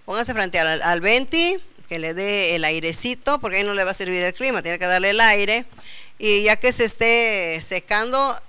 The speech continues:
eh, trate ya unos veinte, ay, gracias, ingeniero. Ah, exactamente así, así brilla la cara, en serio, así brilla y así se ve, este, tensa la piel y así, este, se aplica y en cuanto ya empiecen a, ahí arriba del,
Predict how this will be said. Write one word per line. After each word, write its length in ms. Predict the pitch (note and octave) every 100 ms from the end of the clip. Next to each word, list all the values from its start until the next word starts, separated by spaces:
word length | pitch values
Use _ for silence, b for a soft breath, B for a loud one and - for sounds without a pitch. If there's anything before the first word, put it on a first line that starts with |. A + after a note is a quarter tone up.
| -
eh, 260 | - F#3 F3+
trate 360 | F3+ F#3 F#3 A3
ya 360 | A3 G#3+ G#3+ G#3
unos 320 | G3+ G#3 F#3
veinte, 280 | G3 G3 G3
ay, 340 | F#3 F#3 F3
gracias, 420 | E3+ D#3 D#3+ E3+ D#3+
ingeniero. 360 | D#3+ D#3 D3+ E3
Ah, 140 | E3
exactamente 680 | D#3+ A3+ - B3+ B3+ B3 A3+
así, 220 | A3+ A#3
así 260 | F#3+ -
brilla 300 | B3+ C#4 C#4
la 120 | A#3+ G3+
cara, 320 | A3+ A3+ G3
en 120 | F#3
serio, 280 | A3+ A3 F#3
así 200 | E3+ A3
brilla 420 | A#3 C4 C4+ C#4
y 60 | A#3
así 200 | F#3 G#3+
se 160 | A3
ve, 200 | G#3 G#3
este, 360 | G#3 - F3 E3 B B B B
tensa 360 | G#3 G#3+ G#3+ G#3
la 200 | E3 -
piel 400 | A#3 C4 D4+ - -
y 340 | - A3 C4 C#4+
así, 380 | A3 - A#3 A3+
este, 500 | A#3 - F#3 E3 - B B B
se 180 | - F#3+
aplica 680 | F#3 - A3+ A#3+ - D4 -
y 420 | A3 C4 D4 D#4+ - - -
en 160 | G#3+
cuanto 320 | G3 G#3 G3
ya 100 | G3+
empiecen 460 | A#3 B3 C#4 D#4+ D4+
a, 680 | B3+ G#3+ G3+ F#3+ F#3 F#3+ F#3+
ahí 160 | F#3+ A3
arriba 280 | A3+ C#4+ C4
del, 220 | A3